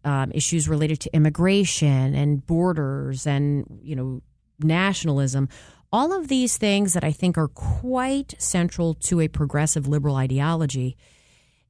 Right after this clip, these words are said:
And part of me wonders if perhaps this is actually activating a threat in such a way that it becomes harder for them to stay in that state of play.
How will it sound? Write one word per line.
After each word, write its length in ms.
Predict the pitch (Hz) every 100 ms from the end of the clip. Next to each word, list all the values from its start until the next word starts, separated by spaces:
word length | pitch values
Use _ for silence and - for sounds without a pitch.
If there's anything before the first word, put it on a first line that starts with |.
| -
And 420 | 196 196 196 202 _ _ -
part 160 | 285
of 40 | 381
me 120 | 349
wonders 440 | 311 330 330 277
if 300 | 269 269 - - _
perhaps 800 | 247 240 311 285 247 - - - _ - -
this 540 | 175 170 180 277 - - -
is 400 | 214 214 196 -
actually 760 | 185 220 - 202 165 156 151 - _
activating 680 | 180 208 - 190 180 160 165
a 60 | 156
threat 400 | - - 185 - _ _ -
in 100 | 165
such 320 | - 202 196
a 80 | 185
way 300 | 175 175 180
that 260 | 156 151 - - _ _ _ _ _ _ _ -
it 160 | 196 - -
becomes 640 | 185 - - 165 190 190
harder 840 | - 190 190 190 180 208 269 302 _ -
for 160 | 233
them 220 | 214 220
to 120 | 220 208
stay 400 | - 196 185 208
in 120 | 196
that 160 | 180
state 260 | - 202 190
of 120 | 180 -
play. 400 | 165 160 208